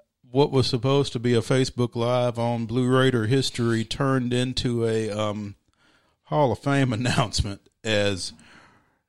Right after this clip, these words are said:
M T S U baseball standout Raleigh Bishop, football standout Nathaniel Claybrooks, um, golfer Jason Millard, who was actually playing in a Pro-Am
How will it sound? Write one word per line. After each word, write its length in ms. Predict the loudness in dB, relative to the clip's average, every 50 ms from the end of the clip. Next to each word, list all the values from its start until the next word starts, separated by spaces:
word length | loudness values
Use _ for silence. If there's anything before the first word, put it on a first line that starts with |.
| _ _ _ _ _ _ _ _ _ _ _ _ _ _ _ _
M 140 | -2 0 0 0
T 160 | 0 0 2
S 180 | 2 0 0 -2
U 100 | -4 -4
baseball 540 | -6 -2 0 0 2 2 0 0 0 -2 0
standout 440 | -2 -2 -4 -2 0 0 0 -2 -2
Raleigh 300 | -2 -2 -2 0 -2 -2
Bishop, 600 | -4 -2 0 0 2 2 2 2 0 0 -2 -4 -10 -12 -16 _ _ _ _ _ _ _ _ _ _ _ _ _ _ _ _ _ _
football 300 | -6 -4 0 2 0 0
standout 460 | 0 -2 -4 -4 -2 -2 -2 -4 -4 -6
Nathaniel 500 | -10 -12 -10 -6 -6 -4 -4 -4 -6 -8
Claybrooks, 840 | -8 -6 -4 -4 -4 -4 -4 -4 -2 -2 -4 -4 -6 -8 -8 -6 -6
um, 320 | -6 -6 -6 -6 -8 -8
golfer 440 | -6 -4 -2 -2 -2 -2 -2 -4 -6
Jason 500 | -4 -4 -2 -2 -2 -2 -2 -4 -4 -6
Millard, 640 | -8 -8 -8 -8 -6 -4 -4 -2 -2 -2 -2 -4 -4
who 140 | -4 -4 -2
was 200 | -2 -2 -2 -2
actually 360 | -2 -2 -2 -4 -4 -4 -4
playing 320 | -6 -6 -6 -6 -6 -6 -6
in 120 | -8 -10
a 40 | -4
Pro-Am 840 | -4 -4 0 2 2 2 2 2 0 0 0 0 0 -2 -2 -4